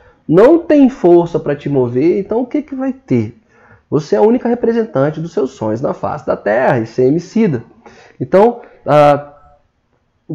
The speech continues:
é, acho que vem pela questão do travamento. É, criar um planejamento, gente. Não, não dá pra começar do nada, tá?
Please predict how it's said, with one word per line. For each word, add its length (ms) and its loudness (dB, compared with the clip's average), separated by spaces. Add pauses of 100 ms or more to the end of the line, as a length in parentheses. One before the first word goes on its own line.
(120)
é, 440 2 (260)
acho 120 0
que 100 -2
vem 160 -2
pela 180 -4
questão 460 -4
do 160 -6
travamento. 720 0 (480)
É, 260 0
criar 680 0
um 80 0
planejamento, 840 0
gente. 300 -4
Não, 220 0
não 200 0
dá 100 0
pra 140 -4
começar 460 -2
do 160 -2
nada, 640 0 (360)
tá? 360 -2